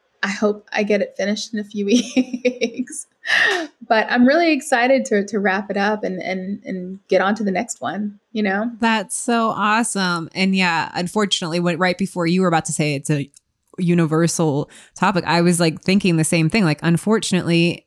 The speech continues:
Speaker 2: I think, like, every woman, even if they have never suffered, because, yeah, it's not just phys-, you know, we so often think it's, like, about physical abuse, but, like, mental abuse, financial abuse was something that, like, m-, I had never heard of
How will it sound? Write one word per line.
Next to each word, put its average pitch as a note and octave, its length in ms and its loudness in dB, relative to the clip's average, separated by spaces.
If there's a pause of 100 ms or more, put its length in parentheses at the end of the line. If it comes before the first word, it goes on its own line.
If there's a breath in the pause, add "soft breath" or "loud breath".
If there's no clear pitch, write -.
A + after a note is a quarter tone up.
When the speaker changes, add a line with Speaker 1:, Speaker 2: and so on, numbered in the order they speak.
(140)
Speaker 2:
I F3 80 2
think, F3 300 2
like, E3+ 200 0
every E3 260 2
woman, E3+ 280 2
even E3 280 0
if D#3+ 100 -2
they D#3+ 140 0
have D#3+ 260 -2
never D3+ 300 0
suffered, E3 420 -2
because, G3+ 320 0 (340 loud breath)
yeah, B3 140 0
it's - 180 -4
not G#3+ 300 2
just - 600 -2
phys-, G3+ 460 0
you F#3 100 4
know, F3 100 2
we F3+ 140 4
so G#3+ 200 2
often G3 320 2
think E3 240 0
it's, - 240 -6
like, D#3+ 160 -2
about D3 320 -2
physical A3 460 2
abuse, B2+ 480 -4
but, - 180 -2
like, C#3 280 0 (800 soft breath)
mental F#3 560 2
abuse, D#3+ 640 0 (420)
financial A3 760 2
abuse C#4+ 640 4
was B3 120 4
something A#3+ 380 2
that, G#3+ 140 2
like, G3 180 0
m-, F#3+ 180 4
I F#3 220 2
had G3+ 220 4
never F#3+ 300 4
heard F#3+ 380 4
of G#3 520 -2